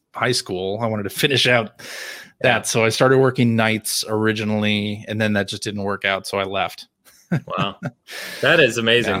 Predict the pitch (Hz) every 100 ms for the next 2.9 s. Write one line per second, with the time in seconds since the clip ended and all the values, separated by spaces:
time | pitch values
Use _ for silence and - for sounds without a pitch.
0 | 90 90 92 104 117 120 113 110 107 98
1 | 90 104 120 95 87 85 87 - 90 87
2 | 101 110 90 104 113 101 90 -